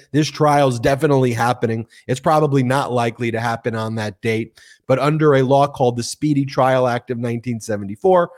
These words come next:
a federal judge is required to set the trial date within seventy days from the date of either the later of the indictment or the first appearance, the arraignment. So Judge Eileen Cannon, though, followed eighteen U S C section three one six one,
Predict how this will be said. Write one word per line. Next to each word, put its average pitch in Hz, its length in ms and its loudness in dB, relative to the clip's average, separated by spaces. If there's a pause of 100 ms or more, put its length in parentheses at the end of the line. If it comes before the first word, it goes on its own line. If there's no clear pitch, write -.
(240)
a 123 80 -4
federal 135 480 4
judge 127 440 0
is 117 200 -4
required 123 680 0
to 120 80 -8
set - 340 -4
the 120 80 -8
trial 123 380 0
date 113 300 -4 (260)
within 123 340 -4
seventy 131 640 0
days 123 540 -2
from 113 260 -2
the 110 120 -2
date 117 380 -4
of 110 120 -4
either 113 400 -2 (260)
the 117 120 -2
later 120 420 4
of 107 100 -2
the 113 160 0
indictment 120 640 -2
or 104 120 -2
the 98 100 -12
first 117 320 -4
appearance, 117 600 -2 (280)
the 120 240 -2
arraignment. 113 680 0
So 110 360 -2 (260)
Judge 143 240 2
Eileen 139 260 4
Cannon, 139 320 0
though, 135 140 4
followed 131 420 2
eighteen 127 320 0
U 120 160 2
S 113 140 -4
C 180 120 2
section 120 480 -2
three 123 260 0
one 107 220 -4
six 170 300 -6
one, 160 240 0